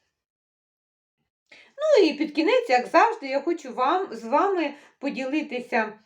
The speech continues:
каналом наших, е, е, колег, нашої колеги-в'язалочки,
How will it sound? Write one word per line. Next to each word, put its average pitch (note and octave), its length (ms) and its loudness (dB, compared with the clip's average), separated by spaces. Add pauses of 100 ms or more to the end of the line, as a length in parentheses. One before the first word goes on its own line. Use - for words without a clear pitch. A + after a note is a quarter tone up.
(1900)
каналом G3 760 0 (1000)
наших, E4 800 -2
е, C#4 340 0 (320)
е, - 480 -16
колег, A3 580 0 (120)
нашої C#4 560 -2
колеги-в'язалочки, B3 1300 0